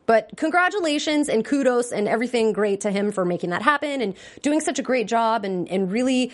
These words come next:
really kind of handling this, uh, this conversation for the masses and, and bringing it to everyone through podcasting, as we, of course, here at AfterBuzz are huge fans of, huge,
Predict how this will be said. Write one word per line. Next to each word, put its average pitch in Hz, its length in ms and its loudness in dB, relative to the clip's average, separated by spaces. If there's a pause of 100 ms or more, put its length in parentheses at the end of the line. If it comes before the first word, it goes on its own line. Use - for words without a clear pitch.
(160)
really 311 220 2
kind 320 200 0
of 240 60 -6
handling 240 640 0
this, 208 180 0 (120)
uh, 190 340 2
this 190 140 -4
conversation 226 540 -2
for 226 100 -4
the 208 60 -2
masses 190 580 -2 (200)
and, 185 320 2
and 185 160 0
bringing 214 300 2
it - 120 -2
to 269 180 0
everyone 247 340 0
through 190 300 -2
podcasting, 170 840 -2
as 156 200 -4
we, 170 300 -2
of - 120 -8
course, 185 280 -2
here 311 220 2
at 320 80 2
AfterBuzz 220 560 0
are 185 100 -2
huge 214 320 -4
fans 175 300 0
of, 175 200 2
huge, 190 320 -4